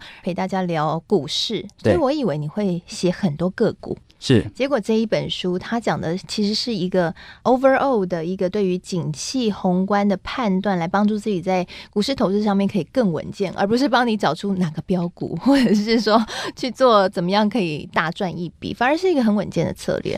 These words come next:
Speaker 2: 呃，没错，其实我在这本书当中哦，主要是供这些长期投资者，然后或者相较稳健投资者的一个角色来做判断哦。我常讲哦，投资是一个无限游戏。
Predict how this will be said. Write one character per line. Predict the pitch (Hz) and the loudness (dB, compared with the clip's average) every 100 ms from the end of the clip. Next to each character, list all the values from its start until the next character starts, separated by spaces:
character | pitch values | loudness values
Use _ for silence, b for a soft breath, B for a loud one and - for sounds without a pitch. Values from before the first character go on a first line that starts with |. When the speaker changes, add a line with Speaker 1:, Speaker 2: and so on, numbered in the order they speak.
| 208 | -4
Speaker 2:
呃， | 110 | -2
没 | 117 127 | 0 2
错， | 165 107 92 | 2 0 0
其 | 156 | -4
实 | 175 208 - | -2 -2 -2
我 | 117 107 | -2 -2
在 | 156 | -2
这 | 143 143 | -2 -2
本 | 92 | -2
书 | 90 117 | -4 -2
当 | 117 107 | -2 -2
中 | 107 98 92 | -2 -2 -4
哦， | 87 | -4
主 | 104 | -4
要 | 123 120 | -2 -2
是 | 123 110 | -2 -4
供 | - 120 117 107 | -2 0 0 0
这 | 120 | -2
些 | 110 107 107 101 101 - | -2 0 0 2 0 -2
长 | - 120 | -2 0
期 | 135 | 0
投 | 131 | 0
资 | 156 | 0
者， | 196 117 - - | -2 -4 -4 -8
然 | |
后 | 110 | -4
或 | 123 | -2
者 | 101 | -2
相 | 120 120 | -4 -2
较 | 113 | -2
稳 | 101 92 | -2 -4
健 | 90 123 | -2 -2
投 | - 101 | 0 -2
资 | 98 117 | -2 -2
者 | 117 98 | 0 -2
的 | 87 | -2
一 | 95 | -2
个 | 98 | -2
角 | - - | -4 -8
色 | - 101 - B | -6 -6 -6 B
来 | 95 | -8
做 | 101 104 | -6 -2
判 | - - | -2 -2
断 | - 98 69 | -2 -4 -4
哦。 | 67 - B B | -10 -14 B B
我 | 107 | -4
常 | 127 151 | 0 2
讲 | 123 80 | 2 -2
哦， | - - | -8 -2
投 | 123 | 0
资 | 131 143 | 2 0
是 | 123 | 0
一 | 104 | 0
个 | 95 | -2
无 | 95 | -2
限 | 123 92 | 0 0
游 | 80 | -2
戏。 | 82 80 | -6 -8